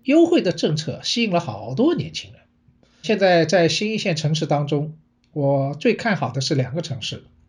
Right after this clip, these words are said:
一个是成都，还有一个是杭州。他们现在的格局、气象，作为一个城市的丰富性，正在一步一步地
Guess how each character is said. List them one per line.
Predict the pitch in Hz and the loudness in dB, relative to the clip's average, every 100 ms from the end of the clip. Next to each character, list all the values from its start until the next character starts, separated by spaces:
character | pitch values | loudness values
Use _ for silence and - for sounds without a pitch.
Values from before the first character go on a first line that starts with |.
| _ _ _ _ | _ _ _ _
一 | 196 | 0
个 | 208 175 | 2 2
是 | - 139 131 - | 0 -2 -2 -10
成 | - 117 131 | -10 -4 2
都， | 160 160 - _ _ _ _ | 2 0 -10 _ _ _ _
还 | 139 | 2
有 | 160 135 | 4 4
一 | |
个 | 127 | 0
是 | - | -10
杭 | - - 110 | -12 -12 -8
州。 | 131 139 - _ _ _ _ _ _ _ _ | -4 -4 -6 _ _ _ _ _ _ _ _
他 | - 160 | -4 0
们 | 165 | 0
现 | 165 208 156 | 0 0 0
在 | 156 | 0
的 | 135 | -2
格 | 131 139 170 208 | -4 0 4 2
局、 | 208 - 151 165 | 0 -2 -2 -2
气 | - - 233 135 | -4 -2 0 -2
象， | 127 - 185 - - _ _ _ _ | -2 -2 -2 -2 -12 _ _ _ _
作 | - 185 | -2 0
为 | 175 | 2
一 | |
个 | 165 156 | 0 -2
城 | - 127 156 | -2 -2 0
市 | 160 | 0
的 | 131 | -2
丰 | 131 190 196 | 0 2 2
富 | 214 135 | 0 -4
性， | - 143 - _ _ _ _ _ | -6 -8 -14 _ _ _ _ _
正 | - 131 | -2 0
在 | 147 - - | 0 -4 2
一 | 208 | 2
步 | 226 254 123 | 4 0 0
一 | 127 | -4
步 | 131 135 | -6 -8
地 | - - | -8 -18